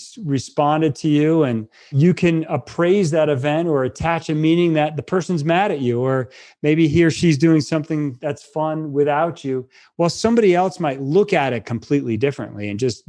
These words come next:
give it a different meaning. He's busy or doing something else that's important in his, his or her life. A personal example, my, my seven-year-old son, Eli, who I mentioned earlier, is currently in online learning. Well, we started out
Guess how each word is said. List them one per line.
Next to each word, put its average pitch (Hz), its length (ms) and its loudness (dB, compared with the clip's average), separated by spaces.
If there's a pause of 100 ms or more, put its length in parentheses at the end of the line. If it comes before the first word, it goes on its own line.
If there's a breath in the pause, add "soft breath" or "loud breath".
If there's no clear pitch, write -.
(100)
give 139 220 2
it 151 80 2
a 139 80 4
different 123 340 -2
meaning. 127 320 0
He's 117 300 -4 (260)
busy 123 440 0 (240)
or 117 180 2
doing 135 340 2
something 120 440 -2
else 123 300 -2
that's 110 360 -4 (380 loud breath)
important 120 480 0
in 113 80 0
his, 117 340 2
his 120 220 0
or 104 60 -4
her 117 220 0
life. 101 300 0 (320 loud breath)
A 160 100 -2
personal 180 460 2
example, 156 500 0
my, 131 380 -2
my 131 140 -2
seven-year-old 147 680 2
son, 135 240 0
Eli, 139 420 2
who 127 140 2
I 123 60 0
mentioned 123 400 -4
earlier, 131 400 2
is 117 180 -2 (400 loud breath)
currently 139 580 0
in 131 160 -2
online 143 680 0
learning. 139 320 -2
Well, 127 280 -2 (280 loud breath)
we 135 80 0
started 190 480 2
out 170 340 2